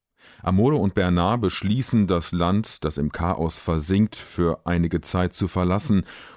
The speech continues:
um abseits der Staubmassen und der kollektiven Traumatisierung neue Kraft zu schöpfen.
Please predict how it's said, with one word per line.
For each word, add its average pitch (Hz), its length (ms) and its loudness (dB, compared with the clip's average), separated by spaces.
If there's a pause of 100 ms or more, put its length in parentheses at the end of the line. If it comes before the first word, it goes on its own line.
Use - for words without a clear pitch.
(120)
um 101 300 2
abseits 95 520 -2
der 87 160 0
Staubmassen 101 720 -2
und 73 340 -6
der 62 140 -4
kollektiven 87 760 -4
Traumatisierung 87 920 0 (200)
neue 92 320 2
Kraft - 320 -6
zu 76 120 -6
schöpfen. - 440 -10